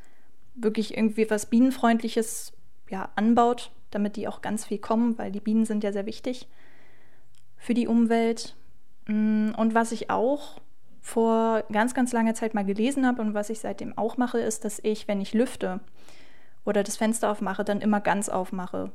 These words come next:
und nicht nur so ankippe, weil das auch, ähm, also wenn man's ankippt, dann kühlen halt die Wände aus und das ist halt so ein bisschen kontraproduktiv, als wenn man jetzt fünf Minuten so richtig schön mal Stoßlüftet.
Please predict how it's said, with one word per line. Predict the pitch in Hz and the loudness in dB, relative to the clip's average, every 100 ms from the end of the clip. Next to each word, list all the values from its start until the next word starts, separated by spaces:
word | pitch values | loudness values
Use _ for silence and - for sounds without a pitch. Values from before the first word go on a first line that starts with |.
| - | 0
und | 208 | 2
nicht | 208 | 2
nur | 220 | 2
so | 208 | 2
ankippe, | - 202 - 202 - - 226 - - | 2 0 0 -2 -2 -4 -6 -6 0
weil | 208 202 | 2 4
das | 196 196 - | 0 -4 0
auch, | 202 202 202 - - | 2 2 -2 -6 -4
ähm, | 202 196 196 196 196 - - - - - - - - - - - - - - | -4 -2 -2 -2 -4 -8 -12 -12 -12 -12 -12 -12 -12 -12 -12 -12 -12 -12 -6
also | 214 233 | 2 6
wenn | |
man's | 226 226 | 6 6
ankippt, | - 220 247 269 254 - | 2 2 2 2 0 2
dann | 220 214 | 4 2
kühlen | - 240 240 | 4 4 4
halt | 214 208 | 4 2
die | 202 | 2
Wände | 208 226 - | 6 6 4
aus | 202 202 | 2 0
und | 196 | 0
das | 202 | 0
ist | - | 0
halt | 208 208 | 0 2
so | |
ein | 208 | 0
bisschen | 208 214 | 0 -2
kontraproduktiv, | - 233 226 208 202 196 - - 214 | 2 2 2 -2 -2 -4 -4 0 0
als | 202 - | 0 -2
wenn | 196 | -2
man | 196 | 0
jetzt | 196 190 - - - - - - | -2 -4 -8 -10 -12 -12 -12 0
fünf | 233 220 226 | 4 4 6
Minuten | 214 214 220 | 4 4 4
so | 208 | 4
richtig | 208 - 214 | 4 4 4
schön | - 220 | 6 6
mal | 208 | 4
Stoßlüftet. | - 208 226 240 247 - 262 | 0 -2 0 2 0 0 -2